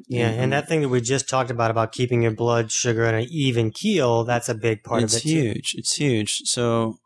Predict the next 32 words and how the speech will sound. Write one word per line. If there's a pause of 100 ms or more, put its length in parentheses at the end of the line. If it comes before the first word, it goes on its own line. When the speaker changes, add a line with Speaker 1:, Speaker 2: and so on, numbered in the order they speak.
(220)
Speaker 2:
knowing
that,
like,
estrogen,
like
cortisol, (260)
can (180)
get
in
the
way
of
your,
the (140)
way
your
cells
normally
like
to
make
energy, (380)
and
that
can, (340)
in
blocking
that,
the, (640)
the
electric
flow